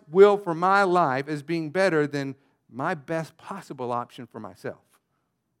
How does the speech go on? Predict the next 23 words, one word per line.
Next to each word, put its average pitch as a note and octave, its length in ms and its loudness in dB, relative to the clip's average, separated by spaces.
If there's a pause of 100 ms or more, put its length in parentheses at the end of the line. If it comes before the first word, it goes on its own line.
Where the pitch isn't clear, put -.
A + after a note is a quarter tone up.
(1120)
Repentance E3 800 -8
is D3+ 180 -4
the C#3+ 140 -8
decision D3 600 -6
to B2+ 80 -12
trust C#3 360 -8
in C3 100 -12
him B2+ 200 -10
more A2+ 180 -8
than G#2 100 -12
I G#2 60 -12
trust G#2+ 360 -14
in G2 120 -20
me. E2 160 -20 (340)
Ultimately, A#2 520 -10
that's G2+ 260 -16
what G2 100 -16
it F#2 100 -20
means. - 400 -20 (1200)
And A#2 160 -20
we've F3 180 -12
been D3 160 -12
invited A#2+ 760 -10